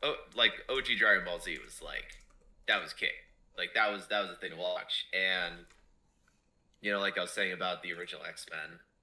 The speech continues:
uh, you know, they had very, very specific limitations to the animations they could do, how crazy they could get, and like you were saying with the,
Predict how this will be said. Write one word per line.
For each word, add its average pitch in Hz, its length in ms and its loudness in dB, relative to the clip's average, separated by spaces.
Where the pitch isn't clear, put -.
uh, 55 400 -6
you 107 140 0
know, 92 160 0
they 104 100 2
had 104 180 2
very, 98 600 2
very 117 220 6
specific 101 420 -2
limitations 90 680 -4
to 90 400 -2
the 87 420 -6
animations 95 540 2
they 87 100 -4
could 85 160 -10
do, 82 480 -6
how 87 680 -2
crazy 90 960 -2
they 95 120 0
could 90 280 -12
get, 85 440 4
and 90 120 -4
like 90 160 -4
you 87 80 -6
were 85 60 -8
saying 87 360 0
with 82 140 -14
the, 78 420 -10